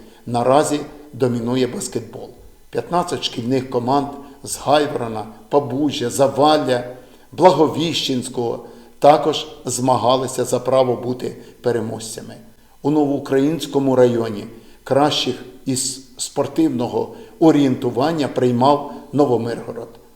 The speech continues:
Десять команд кмітливих і спортивних хлопців і дівчат завзято боролись за перемогу.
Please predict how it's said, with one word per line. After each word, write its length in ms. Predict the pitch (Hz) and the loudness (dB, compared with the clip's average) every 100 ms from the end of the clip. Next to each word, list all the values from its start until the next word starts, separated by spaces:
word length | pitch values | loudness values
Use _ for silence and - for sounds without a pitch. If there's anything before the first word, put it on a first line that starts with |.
| _ _ _ _ _ - - | _ _ _ _ _ -20 -6
Десять 460 | 110 175 185 175 | 4 6 6 0
команд 440 | - 156 143 127 95 - - - - | 2 4 4 2 0 -12 -18 -20 -6
кмітливих 840 | 131 156 151 147 160 127 113 - - - | 0 0 0 0 0 0 -2 -10 -18 -12
і 280 | - 143 131 - - | -2 0 0 -2 -8
спортивних 760 | - - 160 - 175 190 143 120 | -8 2 2 2 0 0 0 -2
хлопців 520 | - 147 170 - 127 | -2 2 2 0 -4
і 80 | 127 | -4
дівчат 500 | 123 123 131 160 180 - - - | -4 -8 -2 -2 -2 -12 -20 -16
завзято 880 | 120 - 135 - 147 143 165 165 165 - - - | -2 4 4 4 2 4 4 2 -2 -6 -16 -12
боролись 680 | 120 139 127 139 139 139 - - - | 2 4 4 2 0 -4 -10 -16 -14
за 220 | 104 120 | -6 -4
перемогу. 600 | 120 113 110 110 113 - | -2 -4 -4 -8 -10 -14